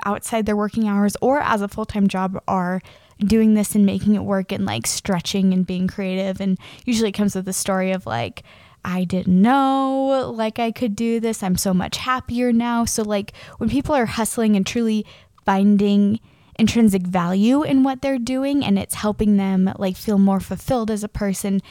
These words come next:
like, really be able to shine or to escape, like, corporate world business, not made for everyone. If somebody needs to work by themselves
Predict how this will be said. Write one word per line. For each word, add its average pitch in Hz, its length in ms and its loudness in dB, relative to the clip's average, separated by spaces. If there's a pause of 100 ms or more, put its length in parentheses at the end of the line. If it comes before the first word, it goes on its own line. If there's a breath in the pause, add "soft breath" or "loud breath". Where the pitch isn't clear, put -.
(220 loud breath)
like, - 120 -8 (460 loud breath)
really 254 260 2
be 220 240 2
able 214 200 0
to 190 560 -4 (600)
shine 220 760 0
or 302 360 2
to - 180 -4
escape, 226 460 -6
like, 214 180 -6 (320)
corporate - 360 -8
world 277 280 -4
business, 277 380 -4 (100)
not 269 320 -2
made 240 260 0
for - 120 -8
everyone. - 560 -6
If - 180 -6
somebody 254 340 -2
needs 226 260 -2
to 226 80 -6
work 208 200 -6
by 208 120 -4
themselves 214 600 -6